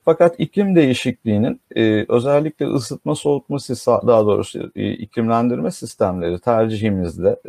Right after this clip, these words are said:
veri merkezleri için nasıl değiş-, değiştiğini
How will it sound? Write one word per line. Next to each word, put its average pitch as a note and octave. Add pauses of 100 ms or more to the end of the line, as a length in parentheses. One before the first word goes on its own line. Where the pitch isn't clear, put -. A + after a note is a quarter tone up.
veri G2+
merkezleri E2+
için - (960)
nasıl C#3+
değiş-, G2+
değiştiğini G2+